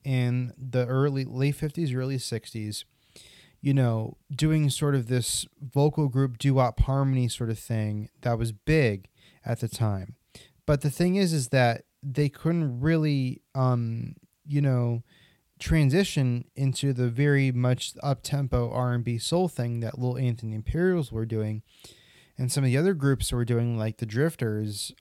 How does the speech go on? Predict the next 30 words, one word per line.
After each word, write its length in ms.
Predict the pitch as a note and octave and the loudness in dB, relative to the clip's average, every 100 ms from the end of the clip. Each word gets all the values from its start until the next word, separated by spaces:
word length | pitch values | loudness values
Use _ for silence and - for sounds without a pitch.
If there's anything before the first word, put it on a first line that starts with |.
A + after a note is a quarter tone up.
| - | -4
um, 420 | A2+ A2 G#2+ - _ | -2 -2 -4 -10 _
you 80 | C3 | -2
know, 220 | A#2+ A#2 | 0 -2
'cause 480 | - B2 A#2+ A2 - _ - - - | -2 0 0 -2 -8 _ -20 -20 -6
there 300 | B2+ C#3+ D#3 | 2 4 6
is 140 | D3 | 4
this, 340 | D3 B2 - - - | 2 0 -4 -8 -4
you 140 | C#3 | 0
know, 100 | A#2+ | 0
shift 540 | - - G3+ F#3 - - | -2 -2 0 -2 -4 -8
with 220 | C3 B2 - | -6 -6 -4
popul-, 520 | C#3 C#3 B2+ A#2 - | -2 0 0 -2 -8
the 220 | A2+ A2 | -12 -6
popularity 880 | - C#3+ C#3 A#2 B2 D#3+ D#3+ A2+ G#2+ | -2 0 0 -2 0 0 0 -2 -4
of 240 | - A#2 G#2+ | -6 -6 -4
this 140 | A2+ | -4
sort 220 | - A#2+ | -2 -2
of 160 | A2 G#2 _ - - - | -2 -6 _ -20 -16 -4
a 80 | A#2+ | 0
late 280 | A#2+ B2+ | 2 0
fifties, 440 | - C3+ - B2+ A#2 | 0 -4 0 0 0
early 220 | A#2 A#2+ | 0 0
sixties 560 | - B2 - A#2+ A2 - | -2 -4 -4 -6 -6 -2
doo-wop 480 | C3+ C3 A#2 G#2+ | 2 4 4 0
thing. 380 | - A2+ A2 G#2 _ | -4 -4 -4 -8 _
That 200 | C3 C3+ | -2 0
wasn't 340 | C#3 D#3 C#3+ C#3 | 2 2 2 0
that 120 | A#2 | -2
huge 380 | - E3 D#3 B2+ | -4 -2 -2 -2
anymore. 420 | A2+ G#2+ G2+ | -2 -4 -4